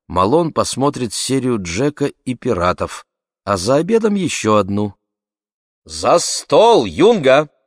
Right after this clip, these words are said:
строгим голосом скомандовала Аманда, и Малон не стал упрямиться. Ну и ладно, он знает истории про Джека наизусть, куда лучше побыть одному в своей комнате.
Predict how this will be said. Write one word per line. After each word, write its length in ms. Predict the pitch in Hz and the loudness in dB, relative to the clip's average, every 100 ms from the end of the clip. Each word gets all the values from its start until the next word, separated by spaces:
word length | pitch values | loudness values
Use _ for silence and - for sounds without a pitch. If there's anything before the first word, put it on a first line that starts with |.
| _ _ _ - | _ _ _ -12
строгим 540 | - 95 95 87 87 | -6 -2 -2 -2 -2
голосом 420 | 92 90 - 87 | 0 -2 -4 -8
скомандовала 800 | - - 87 87 85 82 80 80 | -8 -6 -2 -2 -2 -4 -4 -4
Аманда, 480 | 78 98 120 113 113 _ _ _ _ _ - | -2 0 0 -2 -6 _ _ _ _ _ -4
и 100 | 120 | 0
Малон 400 | 165 202 190 170 | 2 2 2 0
не 80 | |
стал 380 | 160 - 165 151 | -4 -4 -2 0
упрямиться. 720 | 143 107 87 - - - - _ _ _ _ _ _ | -2 -4 -6 -8 -12 -12 -12 _ _ _ _ _ _
Ну 200 | - - | -4 0
и 40 | 185 | 2
ладно, 540 | 180 - - 78 - _ _ _ _ | 2 2 0 -4 -10 _ _ _ _
он 180 | 139 160 | -2 -2
знает 500 | 127 185 185 101 82 | 0 0 0 0 -2
истории 520 | - - 104 95 90 | -6 -4 -2 0 -2
про 200 | 82 92 | -2 -4
Джека 400 | 85 87 98 87 | -2 -2 -2 -2
наизусть, 640 | 85 90 87 175 - - - _ _ _ | -4 -4 -4 -4 -4 -10 -16 _ _ _
куда 260 | - - 151 | 0 2 2
лучше 380 | 117 98 - 85 | 0 -2 -4 -2
побыть 360 | 95 101 101 | -2 -2 -2
одному 420 | 90 85 95 101 | -4 -2 -2 -2
в 80 | 95 | -4
своей 380 | - 82 85 82 | -6 -6 -6 -6
комнате. 580 | - 85 80 73 - | -6 -6 -8 -12 -16